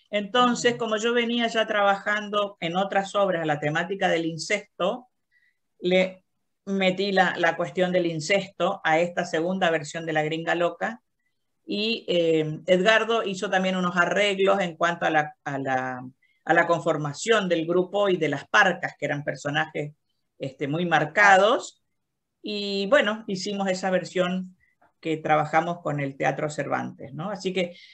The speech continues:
Speaker 1: fue también una obra que nos dio muchísimas satisfacciones al elenco. Luego que terminó el compromiso con el Cervantes, el Cervantes nos dejó la escenografía y el vestuario y seguimos cuatro
Speaker 2: Bien.
Speaker 1: años más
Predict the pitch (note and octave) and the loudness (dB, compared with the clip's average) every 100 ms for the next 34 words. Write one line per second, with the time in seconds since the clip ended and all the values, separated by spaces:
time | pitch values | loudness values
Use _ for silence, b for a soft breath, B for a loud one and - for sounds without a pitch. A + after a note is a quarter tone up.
0 | B - A#3 A3+ G#3+ G#3+ A3 A3 G#3+ G3 | B 0 2 2 0 2 2 0 -4 -4
1 | G3 F#3+ G3+ G#3+ A3 A3+ G#3 G#3 G#3+ G#3+ | 2 4 4 4 2 0 -4 -2 -2 -4
2 | - F3+ F3 F3+ G3+ G3+ F#3 F#3 C#4 B3+ | -8 -8 -4 -2 0 0 0 -2 -2 -2
3 | G3+ F#3+ F#3 F3+ F3+ F3 - G#3 G3+ G3+ | -2 0 -2 -2 -4 -4 -4 -4 -2 -2
4 | F#3+ G3 A#3 B3+ B3+ C4 D4 - b b | 0 2 2 0 0 0 0 -4 b b
5 | b b b A3 A#3 A#3 A3 G3 F#3 F#3 | b b b 4 4 4 2 2 2 0
6 | A#3 A#3+ G#3 G#3 G#3+ A3 A3 G3+ F#3+ F#3 | 0 -2 -2 -2 -4 -4 -2 -2 -2 -2
7 | F#3 G3+ G#3 A#3 A#3+ - F#3 F3+ F3 F#3 | 0 0 -2 -4 -6 -6 -6 -4 0 0
8 | G3+ G#3+ G3+ F3+ F3 A3 A#3+ A#3 G#3 F#3+ | 0 -2 -2 -2 -4 -2 -2 -2 -2 -2
9 | F3+ F3 G3+ G3 F#3+ E3+ F3 F3 F3 G3 | -2 -4 -4 -2 0 -2 -4 -2 -2 -2
10 | G#3 G3+ F#3 F3 G3 G3+ G3 - A#3+ B3 | -4 -8 -6 -6 -4 -4 -6 -2 -2 0
11 | G#3+ G3+ F#3 F#3 F3+ - | -2 -2 -4 -2 -2 -4